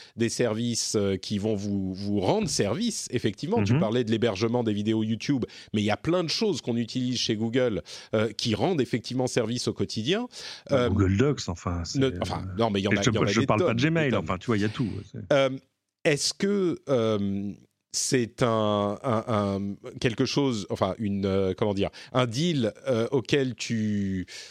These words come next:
Speaker 1: crois, euh, qu'ils ont essayé de, de mettre en avant, ou est-ce que c'est quand même de la poudre aux yeux ? Et puis surtout, euh,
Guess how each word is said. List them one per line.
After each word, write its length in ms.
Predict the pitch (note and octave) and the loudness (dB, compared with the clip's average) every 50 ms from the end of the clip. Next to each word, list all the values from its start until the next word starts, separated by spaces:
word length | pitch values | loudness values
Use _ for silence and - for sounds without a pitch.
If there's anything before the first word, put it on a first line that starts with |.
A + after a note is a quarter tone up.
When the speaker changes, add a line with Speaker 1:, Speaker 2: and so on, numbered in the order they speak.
| - _ _ | -20 _ _
Speaker 1:
crois, 540 | - - - D3 D3 F3+ A3+ C4+ C#4 B3+ - _ - | -8 -2 0 2 2 2 2 0 -4 -8 -10 _ 0
euh, 460 | D3 C3+ B2+ A#2+ A#2 A2+ A#2 A#2 A2 C3 A#2+ G2+ G2 - - A#2+ A2 _ - | 2 2 2 2 2 0 0 -2 -2 -4 -10 -12 -14 -16 -18 -20 -20 _ -10
qu'ils 220 | - A#2+ A2 A2 | -6 -4 0 0
ont 80 | B2 A#2+ | 2 0
essayé 300 | A2+ - - B2 B2 B2 | 0 0 2 2 2 2
de, 240 | A2+ A2+ A#2 A#2 A#2 | 2 2 0 0 0
de 120 | A#2 A#2+ | 0 0
mettre 260 | A#2+ B2+ B2 - - | 2 2 0 0 -2
en 80 | C3 B2+ | 0 0
avant, 220 | C3 C#3 F#3 A3 A3+ | 2 2 2 2 2
ou 100 | E3+ B2+ | 2 0
est-ce 100 | A2+ - | 0 0
que 80 | - | -2
c'est 140 | A#2 - C3 | 0 0 0
quand 140 | - - C3 | 0 0 0
même 140 | B2+ B2+ B2 | 0 2 2
de 80 | A#2 | 2
la 120 | A2 A2 G#2 | 2 2 0
poudre 240 | - - A#2 G#2 G#2+ | 0 -2 -2 0 0
aux 80 | A2+ | 0
yeux ? 280 | G#2 B2+ F#3 A3+ G3 B2+ | 0 0 0 0 0 0
Et 60 | C3 | 0
puis 160 | - C3+ B2+ | -2 -2 -2
surtout, 400 | - - B2 - - F#3+ G3+ A#3 A#3 - - - - - - | -2 -2 -2 -2 0 -2 -2 -2 -2 -6 -12 -16 -16 -6 -2
euh, 240 | - A#2 A2 G#2+ | 0 2 2 2